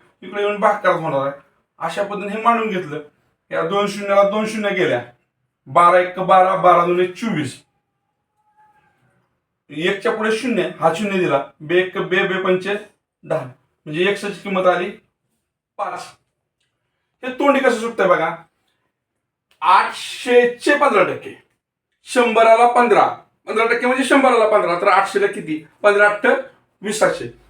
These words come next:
एकशे वीस आलं, एकशे वीस, चोवीसशे ला एकशे वीस, तर शंभर ला किती? अशा पद्धतीने मांडून घ्यावं लागेल. आणि मग तिरकस गुणाकार, शंभर गुणुले एकशे वीस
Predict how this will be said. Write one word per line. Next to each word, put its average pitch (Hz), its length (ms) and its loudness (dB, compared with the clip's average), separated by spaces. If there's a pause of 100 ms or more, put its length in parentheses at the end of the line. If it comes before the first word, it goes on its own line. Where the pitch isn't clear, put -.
(100)
एकशे 190 340 -4
वीस 202 260 -4
आलं, 185 280 2 (2000)
एकशे 254 540 -2
वीस, 247 340 -2 (140)
चोवीसशे 254 680 -2
ला 269 160 6
एकशे 269 320 0
वीस, 180 340 -6 (2250)
तर 202 120 -8
शंभर 214 460 2
ला 202 180 6
किती? 220 440 -6 (200)
अशा - 240 -2
पद्धतीने 185 240 -2
मांडून 180 220 2
घ्यावं 151 160 2
लागेल. 135 240 -2 (240)
आणि 156 140 -2
मग - 140 -8
तिरकस 190 320 -2
गुणाकार, 156 340 0
शंभर 170 560 2
गुणुले 156 400 -2 (120)
एकशे 160 380 -4
वीस 160 320 -4